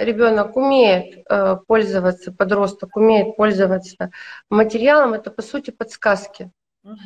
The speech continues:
Speaker 1: Это структурирование тех знаний, которые у тебя, э, в голове находятся.
Speaker 2: Да.
Speaker 1: Э, любой опытный студент скажет, что методичка на столе на экзамене — это конкретно то, что нам надо. <laughs>
Speaker 2: Это
Speaker 1: Потому что
Speaker 2: готовый
Speaker 1: мы
Speaker 2: ответ на
Speaker 1: можем
Speaker 2: вопрос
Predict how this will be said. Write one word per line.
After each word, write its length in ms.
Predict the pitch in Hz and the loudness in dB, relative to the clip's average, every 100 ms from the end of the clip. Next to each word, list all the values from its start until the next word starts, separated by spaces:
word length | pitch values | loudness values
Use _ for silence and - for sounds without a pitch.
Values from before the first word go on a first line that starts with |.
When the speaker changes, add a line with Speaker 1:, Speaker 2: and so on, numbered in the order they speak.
| 208 | -6
Speaker 1:
Это 220 | 220 220 | -2 0
структурирование 960 | 254 - 254 - 262 285 294 240 220 208 208 | -2 -2 -6 -2 0 2 4 4 2 0 -2
тех 200 | 233 214 | -2 -2
знаний, 440 | 202 233 269 285 220 | 0 2 4 2 0
которые 420 | 202 - 233 240 | -4 -4 -2 -2
у 40 | |
тебя, 340 | 208 214 214 208 | -2 0 0 -4
э, 80 | 208 | -6
в 140 | 190 | -6
голове 360 | 190 214 214 202 | -4 -4 -2 -2
находятся. 800 | 190 180 - 185 180 - - 185 | -2 -4 -8 -8 -10 -12 -14 -14
Speaker 2:
Да. 260 | 175 190 196 233 _ | -16 -20 -20 -20 _
Speaker 1:
Э, 300 | 202 202 196 | 2 4 4
любой 400 | 190 202 196 294 | 2 -2 2 2
опытный 440 | 269 247 233 214 202 | 4 2 0 -2 -4
студент 520 | - 202 190 254 247 | -6 -6 0 2 0
скажет, 380 | - 202 190 185 | 0 0 0 -6
что 220 | - 196 | -10 -6
методичка 880 | 202 196 190 175 277 330 - - 220 | -6 -6 -8 -4 -2 -2 -4 -2 0
на 140 | 202 | 0
столе 640 | - - 190 185 185 170 180 _ _ _ - | -2 -4 -4 0 2 0 -4 _ _ _ 0
на 200 | 220 202 | 4 4
экзамене — 840 | 190 202 214 208 214 202 190 - - - - - | 2 2 2 2 0 -4 -4 -8 -14 -20 -10 0
это 360 | 262 294 - | 2 2 -2
конкретно 760 | 233 214 214 254 277 269 226 214 | -4 -4 -4 -2 0 0 0 -2
то, 300 | - 269 330 | 2 2 2
что 220 | - 226 | 0 2
нам 340 | 247 247 285 | 4 4 2
надо. 380 | 277 247 214 233 294 - - | 4 4 4 2 0 -2 2
<laughs> 540 | 381 - 370 381 - | 2 2 -12 -12 -12
Speaker 2:
Это 160 | 220 233 | -8 -6
Speaker 1:
Потому 180 | 285 302 | -6 -2
что 80 | 294 | -2
Speaker 2:
готовый 200 | 262 247 | 0 -2
Speaker 1:
мы 40 | |
Speaker 2:
ответ 320 | 240 220 254 | -2 -6 -6
на 60 | 285 | -2
Speaker 1:
можем 220 | 311 262 | -4 -4
Speaker 2:
вопрос 180 | 220 - | -2 -2